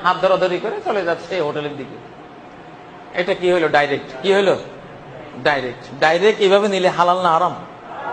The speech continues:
কিরকম হারাম? একেবারে কাট্টা অকাট্য হারাম, ঠিক না? আচ্ছা, ডাইরেক্ট নেয় নাই,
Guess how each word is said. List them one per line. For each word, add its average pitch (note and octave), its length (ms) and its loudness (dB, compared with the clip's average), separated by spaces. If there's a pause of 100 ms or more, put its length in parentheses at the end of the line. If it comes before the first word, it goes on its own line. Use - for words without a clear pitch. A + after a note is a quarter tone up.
(440)
কিরকম F#3 360 2
হারাম? G3 240 4 (160)
একেবারে E3+ 560 4
কাট্টা - 400 0
অকাট্য F#3 560 4
হারাম, G3+ 300 4 (360)
ঠিক G3+ 160 2
না? F3 200 0 (760)
আচ্ছা, - 280 -6
ডাইরেক্ট A#3+ 380 4
নেয় F#3+ 180 4
নাই, C3+ 160 -2